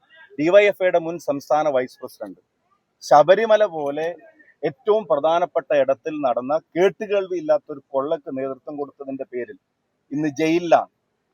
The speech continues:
ആ ജയിലിലുള്ള നേതാവിനെ സംബന്ധിച്ച്, ഒരു നടപടിയെ സംബന്ധിച്ച്, ഒരു വിശദീകരണത്തെ സംബന്ധിച്ച് പോലും ചോദിക്കുമ്പോ അവിടുന്ന് മറുപടി വന്നത്, "ഞങ്ങളൊക്കെ ഇതുപോലെ ജയിലിൽ കിടന്നിട്ടാണ് കമ്മ്യൂണിസ്റ്റ് ആയതെന്നുള്ള" മറുപടി ആ പാർട്ടി സെക്രട്ടറി പറഞ്ഞു.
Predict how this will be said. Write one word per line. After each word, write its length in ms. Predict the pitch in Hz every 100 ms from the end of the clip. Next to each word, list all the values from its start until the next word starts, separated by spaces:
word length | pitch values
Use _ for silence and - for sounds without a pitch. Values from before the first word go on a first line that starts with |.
| _ _ -
ആ 200 | 160 214
ജയിലിലുള്ള 640 | 180 185 202 220 214 190
നേതാവിനെ 460 | 180 170 185 185 180
സംബന്ധിച്ച്, 480 | - 160 165 143
ഒരു 80 | 165
നടപടിയെ 440 | 165 147 156 170 175
സംബന്ധിച്ച്, 460 | 170 156 156 135
ഒരു 80 | 147
വിശദീകരണത്തെ 680 | 143 135 151 170 180 175 180
സംബന്ധിച്ച് 460 | - 147 156 139 151
പോലും 240 | 156 156
ചോദിക്കുമ്പോ 580 | 139 135 139 139 113 107 - _ _ _
അവിടുന്ന് 280 | 139 165 170
മറുപടി 400 | 165 147 170 185
വന്നത്, 340 | 160 139 131 151 -
"ഞങ്ങളൊക്കെ 480 | 147 175 220 185 175
ഇതുപോലെ 340 | 151 151 156
ജയിലിൽ 300 | 143 139 147 147
കിടന്നിട്ടാണ് 440 | 139 135 139 127
കമ്മ്യൂണിസ്റ്റ് 460 | 120 117 127 - 135
ആയതെന്നുള്ള" 340 | 131 131 127
മറുപടി 320 | 123 117 131
ആ 80 | 139 123
പാർട്ടി 200 | 131 139
സെക്രട്ടറി 360 | 127 - 131
പറഞ്ഞു. 280 | 123 117 107